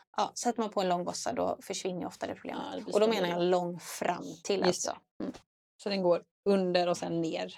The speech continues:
Speaker 1: Ja. Mm.
Speaker 2: Just det. Ehm, ja, spännande. Vi kom in lite där. Jag skulle ju fråga lite också, för vi pratade ju lite om, eh,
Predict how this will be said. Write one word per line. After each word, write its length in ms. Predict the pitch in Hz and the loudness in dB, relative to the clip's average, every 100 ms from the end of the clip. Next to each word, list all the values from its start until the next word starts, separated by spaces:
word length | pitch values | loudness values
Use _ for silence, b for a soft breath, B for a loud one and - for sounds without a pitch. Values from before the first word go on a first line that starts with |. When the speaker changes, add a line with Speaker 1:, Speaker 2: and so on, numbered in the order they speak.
| - _ | -18 _
Speaker 1:
Ja. 200 | - 196 - _ - - - _ - | -2 -2 -2 _ -20 -20 -20 _ -6
Mm. 80 | 190 | -4
Speaker 2:
Just 160 | - | -6
det. 60 | - - _ _ _ _ _ _ _ _ - | -12 -20 _ _ _ _ _ _ _ _ -4
Ehm, 460 | 220 214 214 208 220 _ _ _ _ | -2 0 -2 -4 -8 _ _ _ _
ja, 420 | 202 226 262 359 453 _ - | 2 6 8 6 2 _ 2
spännande. 260 | 262 226 | 4 6
Vi 80 | 214 214 | 4 6
kom 160 | 285 | 10
in 120 | 320 | 12
lite 160 | 349 226 | 10 8
där. 100 | 190 | 6
Jag 180 | 208 226 | 6 4
skulle 240 | - 285 | 6 6
ju 60 | 262 | 6
fråga 320 | 302 330 208 | 6 6 8
lite 220 | 240 240 | 6 6
också, 180 | 196 - | 2 0
för 120 | - | 4
vi 120 | 208 214 | 4 6
pratade 360 | 233 196 214 | 4 6 6
ju 100 | 262 | 8
lite 240 | 285 - 170 | 8 8 6
om, 240 | 175 175 | 6 4
eh, 280 | 180 175 | 4 2